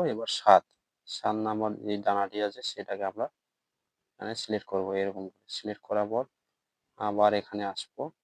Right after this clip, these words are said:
এখানে, এখানে আমরা পেস্ট করব। পেস্ট করার পর এই ডানাটা কিন্তু নিচের দিকে আসবে,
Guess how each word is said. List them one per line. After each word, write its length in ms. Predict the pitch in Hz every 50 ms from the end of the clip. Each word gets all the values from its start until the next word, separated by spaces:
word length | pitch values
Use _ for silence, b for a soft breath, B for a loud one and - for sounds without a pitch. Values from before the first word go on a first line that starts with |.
| _ _ _ _ _ _ _ _ _ _ _ _ _ _ _ _ _ _ _ _ _ _
এখানে, 340 | 104 98 - 107 104 107 120 147 - _ _ _ _ _ _ _ _ _ _ _ _ _ -
এখানে 240 | 98 - 113 110 107 107
আমরা 200 | 104 104 110 117 113
পেস্ট 220 | - - 113 - - _
করব। 220 | - 92 87 92 - _ _ _ _ _ _ _ _ _ _ _ _ _ -
পেস্ট 200 | 120 117 - - _
করার 280 | - 110 107 104 98 -
পর 160 | - 110 139 - _ _ _ _ _ _ _ _ _ _ _ _ _ _ -
এই 100 | 117 120
ডানাটা 340 | 113 117 110 110 113 113 117
কিন্তু 280 | 110 110 110 107 - 156 190 202 _ -
নিচের 340 | 107 110 107 - 110 101 98
দিকে 180 | 95 95 95 92
আসবে, 260 | 92 - - _ _